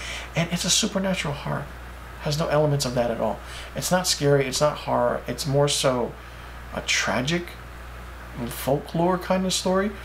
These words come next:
And the movie is just it's, that's it. Whatever I explained to you with the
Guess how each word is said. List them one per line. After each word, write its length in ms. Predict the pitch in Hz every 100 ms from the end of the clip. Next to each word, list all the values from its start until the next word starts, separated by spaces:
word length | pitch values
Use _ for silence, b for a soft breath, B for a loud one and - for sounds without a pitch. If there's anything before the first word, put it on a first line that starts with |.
| B B B B - -
And 240 | 147 151
the 200 | 143 147
movie 400 | 156 175 151 135
is 340 | 135 131 131
just 560 | - 131 127 - - - - - - - - -
it's, 380 | 147 135 - -
that's 280 | 120 120 -
it. 160 | 101 123
Whatever 360 | 135 127 151
I 120 | 113
explained 460 | 139 - - 131 139
to 120 | -
you 200 | 160 170 B B B
with 380 | 139 131 - 135
the 360 | 139 131 127